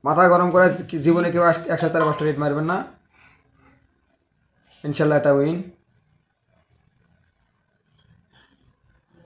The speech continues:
ওকে, প্রফিট। তো আবার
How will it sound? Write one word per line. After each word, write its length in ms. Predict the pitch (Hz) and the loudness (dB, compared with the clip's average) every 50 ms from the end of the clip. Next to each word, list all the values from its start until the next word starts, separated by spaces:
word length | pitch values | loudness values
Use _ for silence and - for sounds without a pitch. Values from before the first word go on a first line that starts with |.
| _ _ _ - - _ _ _ _ _ - - - - 494 554 587 640 659 - - - 147 | _ _ _ -20 -20 _ _ _ _ _ -4 -2 -2 -2 -2 -4 -6 -8 -8 -12 -10 -10 -8
ওকে, 160 | - - 143 139 | -6 -6 -6 -4
প্রফিট। 300 | - 156 143 147 139 117 - - - - _ _ _ _ _ _ _ _ _ _ _ _ _ _ _ _ _ _ _ _ _ _ _ _ _ _ _ _ _ - _ - - - - - - - - - - - - _ _ - _ - | -2 -2 -2 -2 -2 -6 -6 -12 -20 -20 _ _ _ _ _ _ _ _ _ _ _ _ _ _ _ _ _ _ _ _ _ _ _ _ _ _ _ _ _ -20 _ -20 -20 -20 -20 -20 -20 -20 -20 -20 -20 -20 -20 _ _ -20 _ -2
তো 60 | 156 156 | 0 2
আবার 140 | 160 165 170 | 2 2 2